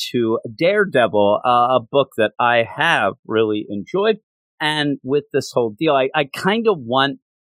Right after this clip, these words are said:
Matt to get out of jail, right? Can I give him a get out of jail card? Is, is that possible? But if he's gonna be in jail, you know, make it interesting, and kinda do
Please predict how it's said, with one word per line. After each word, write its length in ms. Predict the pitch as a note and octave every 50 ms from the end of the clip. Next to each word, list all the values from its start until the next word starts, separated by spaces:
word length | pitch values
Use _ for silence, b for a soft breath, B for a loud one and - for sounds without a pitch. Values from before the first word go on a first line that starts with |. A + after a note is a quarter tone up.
| _ _
Matt 360 | A#2+ C3+ C3+ C#3+ - - -
to 80 | - B2
get 200 | A2 C3+ C3+ C3+
out 200 | C3 C3 C3+ B2
of 120 | A#2 G2
jail, 520 | - - - B2 C3 C#3+ D3 D3+ C3+ A#2 A2
right? 180 | B2 A#2 B2 - -
Can 100 | D#3 D#3
I 120 | E3+ G3
give 160 | G3 C4+ C4
him 80 | C4+ C4+
a 40 | G#3
get 220 | - F3+ E3+ E3
out 160 | E3 E3 E3+
of 80 | D#3+ C3+
jail 240 | - D#3 D3 C#3+ C#3
card? 380 | - - - C#3+ C#3 C3 B2
Is, 180 | B2 A#2+ - - -
is 180 | C3+ B2 - -
that 140 | D3+ D#3 D3
possible? 520 | - D3+ D#3 D3+ C#3+ - - D3+ D3 C#3+ - _ _ _ _ _ _ -
But 160 | G3+ G3 F3+
if 80 | F3 E3
he's 220 | F#3 F#3 F3 -
gonna 220 | - - F#4 G4+ E4+
be 160 | C4+ G3+ D#3+
in 160 | C3+ C3 A#2+
jail, 480 | - - C3 A#2+ A#2 A#2 A#2 A#2 - _ _ _ _ _ _ _
you 80 | D4+ D#4+
know, 120 | D4+ D4
make 240 | C#4+ D4 D4 - D4
it 80 | A#3
interesting, 640 | A#3+ A#3 G#3 - C3+ A#2+ - - - B2+ A#2+ B2+ C3+ - -
and 540 | G3 G#3 F#3 D#3 C3 A#2+ B2+ D3+ F3 E3 - _ _ _ _ _ _ _ _ _ _
kinda 240 | - B3 A#3+ B3 B3+ G#3
do 300 | D#3+ D3+ F#3 F3 E3